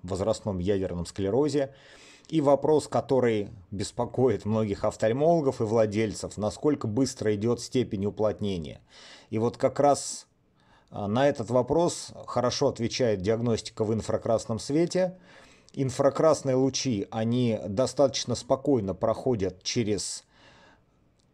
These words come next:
толщу хрусталика с высоким содержанием жидкости, а вот более плотно участки подсвечивают белым. И вот мы как раз хорошо видим, что на фоне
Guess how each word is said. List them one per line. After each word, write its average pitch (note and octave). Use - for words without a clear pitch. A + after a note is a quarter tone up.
толщу D3
хрусталика A2+
с -
высоким A2+
содержанием A#2
жидкости, B2+
а A2+
вот B2+
более C#3+
плотно E3
участки D3+
подсвечивают B2
белым. E2+
И C3
вот D#3+
мы D3+
как C3
раз B2
хорошо A#2
видим, E3+
что -
на A2
фоне G#2